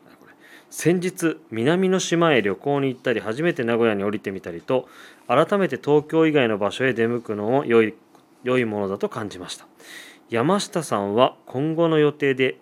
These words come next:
訪れてみたいと思う場所はありますか？そして山下さん流の、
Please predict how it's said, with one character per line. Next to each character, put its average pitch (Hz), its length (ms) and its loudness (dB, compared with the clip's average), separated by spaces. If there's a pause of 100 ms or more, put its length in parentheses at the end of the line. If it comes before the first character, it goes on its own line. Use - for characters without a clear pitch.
訪 147 300 -4 (120)
れ 175 120 2
て 139 180 -6
み 107 120 -6
た 131 180 0
い 131 100 -2
と 117 100 -6
思 101 180 -6
う 85 40 -10
場 87 140 -10
所 110 180 -8
は 104 60 -2
あ 101 40 -4
り 101 100 -6
ま 123 100 -4
す - 80 -10
か？ - 140 -10 (360)
そ - 160 -12
し - 140 -12
て 151 220 0
山 120 300 -2
下 - 200 -8
さ 147 180 -4
ん 143 100 -4
流 143 160 0
の、 170 200 2